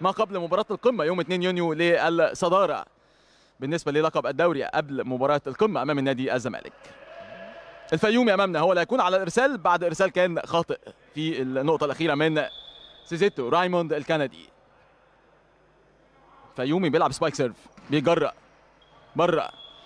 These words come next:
قدرها صح، محو-، معوض، محمد معوض الليبرو الأساسي في تشكيلة النادي الأهلي، يخرج مع التغييرة الحرة وينزل مكانه دولا في ثلاثة، لأن سايد أوت هيكون اتحداوي، ومن ثم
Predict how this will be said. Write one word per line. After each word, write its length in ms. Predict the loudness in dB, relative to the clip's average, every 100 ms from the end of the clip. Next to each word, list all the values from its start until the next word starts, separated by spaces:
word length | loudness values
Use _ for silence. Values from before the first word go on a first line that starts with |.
| -8
قدرها 300 | -2 2 2
صح، 420 | 0 -2 -6 -12
محو-، 340 | -8 0 0 2
معوض، 500 | 2 2 4 2 -2
محمد 400 | -4 -2 -2 0
معوض 540 | 2 4 2 0 -6 -6 _ _ _ -4
الليبرو 240 | -2 -2
الأساسي 320 | -2 -4 -4
في 60 | -6
تشكيلة 240 | -4 -2 0
النادي 240 | 0 2
الأهلي، 220 | 2 4
يخرج 280 | 2 2 -2
مع 100 | -2
التغييرة 320 | -2 0 0
الحرة 300 | 0 2 2
وينزل 260 | 2 2 0
مكانه 220 | 0 2
دولا 360 | 4 4 0 -10 _ -20 -20 -18 -6
في 60 |
ثلاثة، 300 | 0 0 0
لأن 180 | -2 -2
سايد 280 | 0 0 4
أوت 240 | 2 2
هيكون 340 | 0 0 -2 -2
اتحداوي، 560 | -6 -4 2 2 4
ومن 160 | 2 2
ثم 320 | -2 0